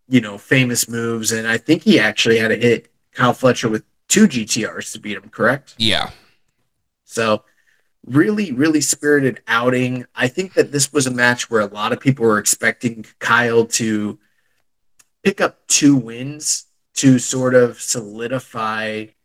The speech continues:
Speaker 1: his, uh, tag title challenge. But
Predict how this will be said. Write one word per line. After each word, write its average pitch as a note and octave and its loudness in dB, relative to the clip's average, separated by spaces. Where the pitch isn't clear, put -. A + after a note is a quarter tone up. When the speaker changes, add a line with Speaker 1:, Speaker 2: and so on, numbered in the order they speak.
Speaker 1:
his, A2+ 0
uh, G#2 0
tag A#2 0
title G#2+ -4
challenge. B2 -2
But A2+ -4